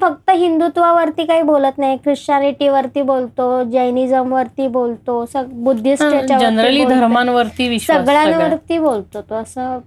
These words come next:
Speaker 1: एकच, एकच धरून नाही. आणि
Speaker 2: हम्म.
Speaker 1: काही गोष्टी मग मला त्या गोष्टींमधनं कळल्या, छान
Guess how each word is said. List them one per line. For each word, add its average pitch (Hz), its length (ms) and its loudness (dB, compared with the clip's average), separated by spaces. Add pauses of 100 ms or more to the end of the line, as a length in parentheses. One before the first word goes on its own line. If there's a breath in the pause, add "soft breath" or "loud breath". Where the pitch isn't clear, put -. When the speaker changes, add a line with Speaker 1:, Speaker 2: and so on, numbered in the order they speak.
(120)
Speaker 1:
एकच, 262 460 -4
एकच 277 420 -4
धरून 262 260 -2
नाही. 240 260 -4
आणि 233 220 0
Speaker 2:
हम्म. 330 100 -2
Speaker 1:
काही 320 200 2
गोष्टी 330 320 0
मग 330 140 0
मला 320 240 2
त्या 320 160 0
गोष्टींमधनं 311 760 2
कळल्या, 247 380 0
छान 233 320 -8